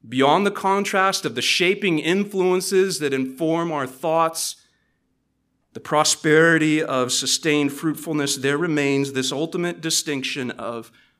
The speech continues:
future judgment. Because the wicked is not delighted in God's law, but preferred wicked counsel,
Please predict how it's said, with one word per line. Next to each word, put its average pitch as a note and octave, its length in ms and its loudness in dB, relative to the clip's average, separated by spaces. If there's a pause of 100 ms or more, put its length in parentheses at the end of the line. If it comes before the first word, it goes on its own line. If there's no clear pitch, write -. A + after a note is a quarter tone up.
(260)
future C3 420 -10
judgment. G2+ 460 -14 (1900)
Because G3 340 0
the A3 80 0
wicked F#3 340 2
is E3 80 -2
not E3+ 300 0
delighted D#3 560 4
in D#3 240 0
God's D3+ 340 4
law, D3+ 420 4
but C#3 220 0
preferred F3 540 0
wicked D#3+ 320 -2
counsel, F3+ 600 -2